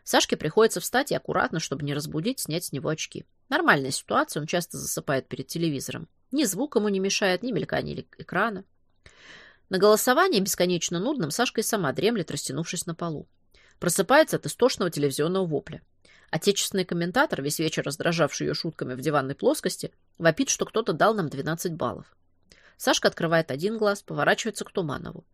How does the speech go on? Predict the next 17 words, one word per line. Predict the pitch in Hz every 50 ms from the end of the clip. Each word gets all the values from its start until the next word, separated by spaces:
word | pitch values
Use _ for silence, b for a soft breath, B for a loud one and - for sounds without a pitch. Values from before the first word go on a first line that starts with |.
| _ _ _ _ _ _
Он | 143 147 -
тоже | - 226 185 170
просыпается, | - - - - - - - - 110 107 - - - 156
что-то | - - - 202 - 220
недовольно | 190 170 - 127 135 139 156 156 151
ворчит. | 156 147 147 - - - 98 - - _ _ _ _ _ _ _ _ _
«Ну | 165 165 196
и | 214 196
где | 151 143 - - 139 139 143
они?» | 165 175 170 160 170 - _ _ _ _ _ _ _ _ _
«Кто?» | - - - 196 208 190 151 - - _ _ _ _ _
«Очки | - 147 - - - - 240 247
мои, | 226 202 170 147 - 156 - _ _
на | - 151 175
мне | 208 220 220 185
же | - 156
были». | 139 139 139 143 160